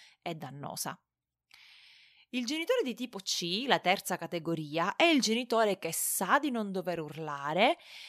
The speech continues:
che fa del suo meglio per non farlo, ma spesso si ritrova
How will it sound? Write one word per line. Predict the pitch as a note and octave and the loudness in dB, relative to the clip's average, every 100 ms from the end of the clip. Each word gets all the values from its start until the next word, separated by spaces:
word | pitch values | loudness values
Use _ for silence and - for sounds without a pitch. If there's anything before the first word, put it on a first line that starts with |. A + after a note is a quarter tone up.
| - | -12
che | - | -8
fa | - A3 | -4 -2
del | A#3+ A#3 | 2 2
suo | A3 G#3+ G3+ | 2 0 2
meglio | G#3 A#3+ D4+ C#4 A#3+ F3+ F3 _ | 4 4 4 2 4 4 2 _
per | G3+ F#3 | -4 -4
non | F3 F3 | -8 -10
farlo, | - A3+ A#3 E4 F#4 G4 | -4 0 2 4 4 4
ma | E4+ E3 | 4 0
spesso | - - - C#4 F#4+ - - G4 G4 | -2 -4 0 0 0 -2 0 0 0
si | - F3+ F3 | -4 -6 -6
ritrova | B3+ D#4 F#3+ D3 D#3 F3 G3+ | -8 -4 -2 -2 -2 -4 -6